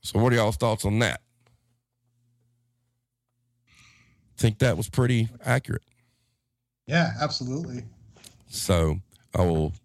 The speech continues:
Speaker 1: let them know later that their answer was picked. You don't win anything but, you know, retail Warzone cred. But we appreciate all the absolute, um, participation.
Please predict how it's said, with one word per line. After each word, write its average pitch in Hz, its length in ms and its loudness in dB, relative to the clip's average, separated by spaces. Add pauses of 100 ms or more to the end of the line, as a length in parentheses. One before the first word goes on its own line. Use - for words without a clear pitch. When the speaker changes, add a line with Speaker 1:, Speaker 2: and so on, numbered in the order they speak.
(600)
Speaker 1:
let 156 160 4
them 143 200 2
know 123 380 2 (1300)
later 104 440 2 (240)
that 95 320 -4 (580)
their 95 380 0
answer 85 380 0
was 80 160 -4
picked. - 340 -4 (360)
You 107 80 2
don't 85 180 2
win 92 140 2
anything 82 420 0
but, 78 220 -2
you 82 100 -2
know, 78 180 0 (320)
retail 80 380 0
Warzone 73 360 -2
cred. 71 260 -4 (460)
But 82 160 0 (300)
we 98 140 0
appreciate 85 560 0
all 82 480 2 (540)
the 90 200 2
absolute, 82 800 0 (460)
um, 80 680 2 (180)
participation. 82 680 0